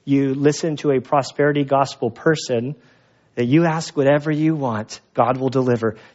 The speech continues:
You name it, you claim it. Man, I've been naming a Porsche for years.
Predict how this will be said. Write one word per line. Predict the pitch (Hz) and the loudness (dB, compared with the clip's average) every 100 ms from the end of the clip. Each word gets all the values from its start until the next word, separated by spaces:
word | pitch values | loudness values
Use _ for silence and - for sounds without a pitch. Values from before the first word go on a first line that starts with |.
| - | 2
You | 156 | 2
name | 160 170 240 | 4 4 4
it, | 294 220 | 4 2
you | 214 | -2
claim | - 185 139 | 2 2 2
it. | 110 - _ _ _ _ _ _ _ - | -2 -12 _ _ _ _ _ _ _ 2
Man, | 156 | 4
I've | 175 254 | 4 4
been | 170 117 | 2 -2
naming | 127 165 180 165 | 0 2 2 0
a | |
Porsche | 117 - 151 139 110 | 0 2 2 2 -6
for | - 107 | -6 -6
years. | 107 139 160 143 92 87 - - - | -4 2 4 4 -2 -8 -6 -6 -8